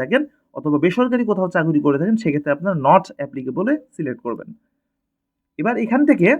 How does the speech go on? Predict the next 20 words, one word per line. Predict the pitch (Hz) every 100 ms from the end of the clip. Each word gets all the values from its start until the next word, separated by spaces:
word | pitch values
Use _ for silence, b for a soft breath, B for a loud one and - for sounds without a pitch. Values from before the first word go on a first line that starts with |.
| - _ _ _ _
প্রেজেন্ট | 180 185 262
অ্যাড্রেস | 262 214 269 214
এবং | 202 190
পার্মানেন্ট | 175 190 214 208
অ্যাড্রেস | 214 202
দিতে | 208 233
হবে। | 233 277
প্রেজেন্ট | 185 175 185
অ্যাড্রেস | 185 220 226
care | 175 170 170
of-এ | 170
গিয়ে | 165 165
আপনার | 160 151
বাবা | 147 156
অথবা | 151 165 151
মায়ের | 139 147 151
নাম | 151 175 170
দিয়ে | 185
দিবেন। | 208 269 196
এবার | 147